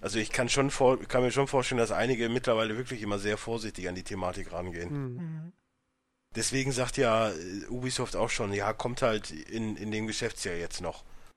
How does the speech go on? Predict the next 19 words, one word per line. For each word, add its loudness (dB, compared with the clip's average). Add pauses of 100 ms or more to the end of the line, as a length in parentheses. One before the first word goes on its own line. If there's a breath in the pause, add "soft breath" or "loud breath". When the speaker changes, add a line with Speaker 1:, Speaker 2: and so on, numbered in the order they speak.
(280)
Speaker 3:
<laughs> -20
Speaker 1:
Wer 6
weiß, 4
wann 2
das 2
ist. -2 (440 loud breath)
Speaker 3:
Ja, 4
und 0
Geschäftsjahre -2
gehen -2
ja, 0
äh, -2
deutlich -6
noch -4
in -4
das -6
nächste -6
Jahr -2
hinein. -8